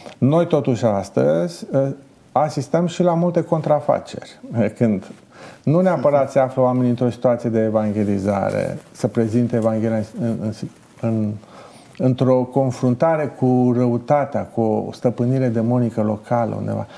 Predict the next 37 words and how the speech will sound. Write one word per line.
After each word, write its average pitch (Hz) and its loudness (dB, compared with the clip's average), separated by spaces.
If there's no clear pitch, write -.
Dar 165 4
oamenii 180 0
la 135 2
oraș 135 2
și 131 -2
așa 113 -2
în 117 -2
stări, 120 -2
uh, 57 -2
bune, 143 2
în 123 0
care 120 2
vor 127 -2
să-și 127 -6
facă 123 0
publicitate, 110 0
să 113 -4
vină 113 0
mai 110 0
mulți, 139 0
să 107 -2
intre 120 2
bani 123 0
în 113 -2
caseria 113 0
mișcării 113 -2
misionare, 123 -2
<laughs> 139 0
uh, 143 6
pretind 185 2
și - -2
organizează, 165 2
uh, 139 4
vindecări 147 0
false, 127 0
în 101 -2
care 127 0